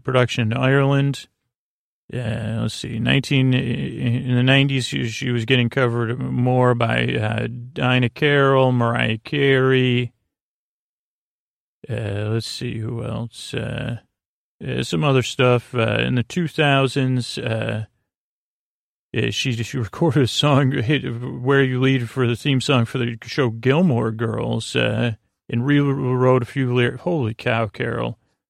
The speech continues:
You are the best. Uh, uh, they wrote, rewrote a few lyrics to fit the mother-daughter story of Gilmore Girls.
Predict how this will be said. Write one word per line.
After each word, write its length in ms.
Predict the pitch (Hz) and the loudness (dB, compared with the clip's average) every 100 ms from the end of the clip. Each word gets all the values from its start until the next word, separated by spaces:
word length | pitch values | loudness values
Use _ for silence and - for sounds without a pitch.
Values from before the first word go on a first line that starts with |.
| _ _ | _ _
You 220 | 147 156 | -6 0
are 220 | 135 127 117 | 4 4 4
the 120 | 113 | 0
best. 520 | 117 117 117 - - | -2 -2 -4 -6 -2
Uh, 280 | 117 117 110 - _ _ _ _ _ _ _ _ _ _ _ - | 0 0 -4 -8 _ _ _ _ _ _ _ _ _ _ _ -2
uh, 320 | 123 120 117 | 0 0 0
they 440 | 123 123 123 127 131 | -2 -2 -2 -4 -2
wrote, 280 | 135 143 | 2 2
rewrote 360 | 139 147 147 135 | 2 2 4 2
a 20 | |
few 220 | - 143 | 2 0
lyrics 400 | 135 135 127 - | 4 4 4 0
to 100 | - | -8
fit 180 | 117 135 | -2 0
the 60 | 127 | 2
mother-daughter 640 | 123 123 123 120 117 117 | 2 2 2 2 2 2
story 760 | 110 - 117 113 107 110 117 - _ _ - | -2 -4 -2 -2 -2 -2 -4 -6 _ _ -10
of 220 | 107 113 | -8 -2
Gilmore 400 | 123 113 107 110 | 2 2 0 -2
Girls. 580 | 120 110 117 117 - | -6 -6 -4 -4 -6